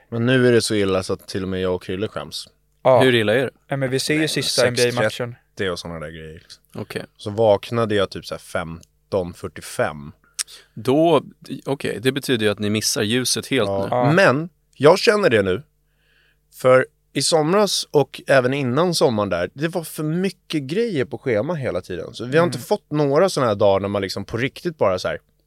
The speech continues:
Speaker 1: det spelar ingen roll någonting nu. Nu är det liksom, jag kan ligga i sängen hela dagen. Det har inte vi haft på ganska länge, känner jag. Så nu känner jag att så här, fan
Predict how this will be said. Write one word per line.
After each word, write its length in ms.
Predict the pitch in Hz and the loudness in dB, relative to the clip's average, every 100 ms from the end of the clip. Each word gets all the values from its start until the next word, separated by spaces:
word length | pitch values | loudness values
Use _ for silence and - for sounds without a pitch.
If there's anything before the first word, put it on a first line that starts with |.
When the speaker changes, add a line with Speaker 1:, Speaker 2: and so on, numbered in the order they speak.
| - | -14
Speaker 1:
det 60 | |
spelar 280 | 135 - 151 139 | -10 -4 -2 -2
ingen 300 | 120 107 107 | -4 -4 2
roll 380 | 160 139 113 104 _ _ _ _ _ _ _ | 2 2 0 -8 _ _ _ _ _ _ _
någonting 600 | 113 104 98 - 180 131 | -2 0 -2 0 0 2
nu. 180 | 95 90 | -2 -6
Nu 380 | 87 113 135 127 | -4 -2 0 2
är 40 | |
det 120 | 117 110 | 2 2
liksom, 500 | 104 - 98 95 - _ | 0 -4 -6 -8 -12 _
jag 180 | 123 123 | 0 0
kan 260 | 139 139 | 0 -2
ligga 240 | 123 104 104 | -2 -2 -2
i 60 | |
sängen 300 | 101 151 120 | 0 -2 -2
hela 180 | 107 95 | -4 -2
dagen. 240 | 120 120 90 | 0 0 2
Det 80 | |
har 60 | 151 | 0
inte 140 | 139 | 0
vi 80 | 117 | -2
haft 220 | 120 185 | -2 -2
på 60 | - | -2
ganska 280 | 123 98 107 | -4 -2 -2
länge, 320 | 110 110 170 | -2 -2 -4
känner 240 | - 92 | -4 -4
jag. 120 | 82 - _ _ _ _ _ | -8 -14 _ _ _ _ _
Så 140 | - | -2
nu 100 | 135 | 0
känner 180 | 165 165 | 2 2
jag 80 | 120 | 2
att 60 | |
så 60 | - | 0
här, 60 | 104 | -4
fan 280 | - 151 | 2 2